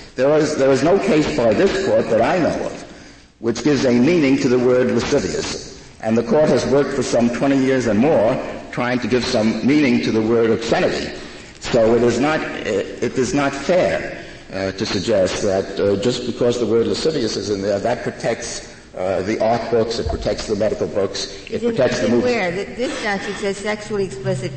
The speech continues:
Speaker 2: conduct.
Speaker 1: I'm sorry, Your Honor?
Speaker 2: Th-, this particular statute says sexually explicit conduct,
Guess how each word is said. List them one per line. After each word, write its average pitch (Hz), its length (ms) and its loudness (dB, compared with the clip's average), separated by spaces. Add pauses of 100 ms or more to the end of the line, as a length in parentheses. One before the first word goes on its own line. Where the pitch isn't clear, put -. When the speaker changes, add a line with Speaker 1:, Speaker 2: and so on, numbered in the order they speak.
Speaker 2:
conduct. 156 460 -8 (580)
Speaker 1:
I'm 113 100 -12
sorry, 110 320 -2
Your 104 80 -6
Honor? 113 180 -6
Speaker 2:
Th-, 220 140 -6
this 277 420 -6
particular 220 500 -4
statute 170 480 -4
says 170 240 -4
sexually 190 540 -6
explicit 165 600 -6
conduct, 143 380 -6